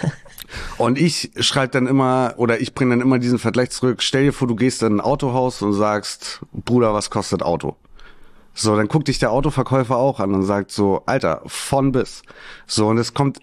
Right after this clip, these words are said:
Speaker 2: immer ganz drauf an. So, du kannst natürlich, äh,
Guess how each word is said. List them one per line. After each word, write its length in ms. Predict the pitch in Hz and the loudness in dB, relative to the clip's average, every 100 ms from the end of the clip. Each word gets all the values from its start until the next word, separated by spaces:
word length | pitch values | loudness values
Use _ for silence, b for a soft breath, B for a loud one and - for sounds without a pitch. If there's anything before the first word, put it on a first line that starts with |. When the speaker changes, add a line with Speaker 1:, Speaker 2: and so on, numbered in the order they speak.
| - | 2
Speaker 2:
immer 340 | 170 165 147 | 4 4 2
ganz 340 | 127 127 123 | 0 -2 -2
drauf 300 | - 113 98 | -4 -4 -2
an. 240 | 58 85 85 | -4 -4 -2
So, 200 | 104 104 | 0 0
du 120 | 104 | 0
kannst 380 | - 123 131 135 | -2 -2 -2 -2
natürlich, 560 | 120 - 135 123 117 B B B B B B _ | -2 2 2 2 0 B B B B B B _
äh, 40 | _ | _